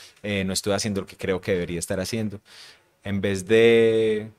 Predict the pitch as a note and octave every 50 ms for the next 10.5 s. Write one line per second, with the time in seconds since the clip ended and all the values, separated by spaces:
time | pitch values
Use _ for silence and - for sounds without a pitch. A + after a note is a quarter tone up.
0 | _ _ _ _ _ _ _ _ _ _ - A2 G2+ F#2 - G2 - G#2+ G2 G2
1 | G#2 - - A#2 A2 G#2 G2 - _ _ _ - G#2+ G2+ - A2 F#2+ - G#2 G2+
2 | G2 G2 F#2+ F#2+ F#2+ F#2+ F#2+ F#2 - - G#2 F#2+ G2 F2+ F#2+ F#2+ F#2+ - F#2+ F#2
3 | F#2 F#2+ G2 G2 G2 F#2+ F#2+ F#2+ F#2 F#2 F2+ - _ _ - _ _ _ _ _
4 | G2+ G2 - - - - F#2+ - - - A2 G2 F#2+ F#2 F2+ G2 F#2+ G2 G2 F2+
5 | - - - - - G2 F#2 F2+ F2+ F2 E2+ E2 E2+ F2 F2+ F#2 G2 G2+ F2+ -
6 | F#2 F2 - - F2 - F2 E2+ - - G2 - - F2 E2 - - F2 F2 F2
7 | F2+ F#2+ G2+ F#2+ F#2+ F2+ F2 E2 D#2 D#2 _ - F2+ F#2 G2 G2 G2 F2+ F2+ E2+
8 | - - F2 F2 - - F#2 F2 E2+ E2 E2 F2 F2+ F#2+ F#2 F#2 F#2 E2+ - F#2+
9 | E2 F2 E2+ F#2 F2+ - F2 E2 D#2+ E2 F2 F#2 F#2+ F#2 F2+ - - D#2+ E2 E2
10 | F2 F2 E2+ E2 D2+ D#2+ E2+ F#2 G2 F#2